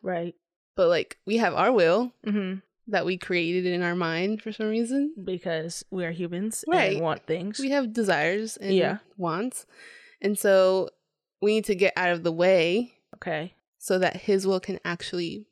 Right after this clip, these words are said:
Speaker 2: be done.
Speaker 1: That's
Speaker 2: In Matthew
Speaker 1: that's good.
Speaker 2: s-, yeah, I know. In <laughs> Matthew six ten, it actually says, "Your kingdom come, your will be done on earth as it in,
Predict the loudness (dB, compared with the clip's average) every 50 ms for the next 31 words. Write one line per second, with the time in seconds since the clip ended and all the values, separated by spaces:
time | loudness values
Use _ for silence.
0 | _ _ _ _ -14 -12 -10 -10 -10 -8 -6 -6 -6 -6 -6 -8 -8 -10 -10 _
1 | _ _ _ _ _ _ _ _ _ _ _ _ _ _ _ _ _ _ -2 0
2 | 2 2 2 2 2 0 -2 -2 -2 0 0 0 0 -2 -2 _ _ _ _ -16
3 | -14 -12 -8 -6 -4 -4 -4 -4 -6 -2 0 2 2 2 4 4 4 4 4 2
4 | 2 0 -2 -6 _ _ -20 -20 -20 -20 -20 -10 -4 0 2 4 4 4 4 4
5 | 0 0 0 2 2 4 4 2 2 2 0 0 0 -4 -2 0 2 4 4 4
6 | 2 2 0 -4 -2 0 -2 -2 -2 -2 -2 0 0 2 2 0 0 -2 -8 _
7 | -20 -20 -20 -20 -20 -8 _ 2 2 4 4 4 4 4 6 4 4 2 0 -4
8 | -2 2 2 4 4 4 4 2 0 -4 -6 -4 -2 2 4 4 6 4 4 2
9 | 0 0 2 2 2 2 0 -2 -4 -4 -4 -4 -4 -4 -4 -4 -6 -6 -6 -6
10 | -4 -2 0 0 0 0 0 -2 -2 -4